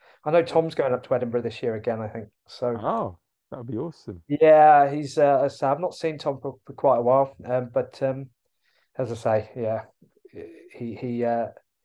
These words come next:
Speaker 1: he produces stuff every year. He's do-, he is doing it, you know, he's doing stuff. So, um, I'm going up to Edinburgh this year, but to run a marathon,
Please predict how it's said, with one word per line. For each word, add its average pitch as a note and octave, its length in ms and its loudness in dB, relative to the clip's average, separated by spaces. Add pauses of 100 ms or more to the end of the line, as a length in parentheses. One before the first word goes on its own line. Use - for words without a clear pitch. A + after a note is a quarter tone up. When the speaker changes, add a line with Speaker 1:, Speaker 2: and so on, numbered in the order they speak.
(680)
Speaker 1:
he C3+ 100 -6
produces C3 580 -2
stuff - 300 -2
every A#2+ 240 -4
year. B2 260 -6
He's B2 240 -10
do-, B2+ 320 0
he B2+ 220 0
is A#2+ 140 -4
doing B2 400 -2
it, G#2+ 180 -10
you B2 120 -8
know, A2+ 100 -6
he's A2+ 120 -6
doing A#2+ 320 -4
stuff. A2 320 -6
So, B2 280 2 (1040)
um, A2 320 -4 (680)
I'm B2 100 -8
going D3 220 6
up C3 120 0
to C3+ 140 2
Edinburgh A#2+ 320 0
this A#2+ 200 -6
year, A#2+ 120 0
but A2+ 320 -4
to - 100 -16
run B2 160 -2
a B2 40 -4
marathon, A#2+ 500 -2